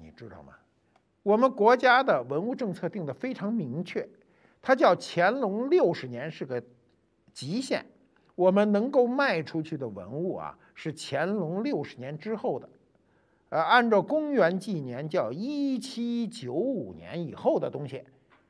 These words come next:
是经过文物系统的鉴定，打一火漆可以卖到国外去。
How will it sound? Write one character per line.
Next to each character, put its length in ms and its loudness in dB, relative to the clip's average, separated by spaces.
是 160 -2
经 240 0
过 320 4
文 180 0
物 100 4
系 160 -4
统 140 -8
的 80 -4
鉴 220 0
定， 160 -4
打 140 -4
一 80 0
火 200 -6
漆 180 -10
可 120 -8
以 100 -6
卖 160 -6
到 80 -8
国 140 -10
外 160 -10
去。 120 -20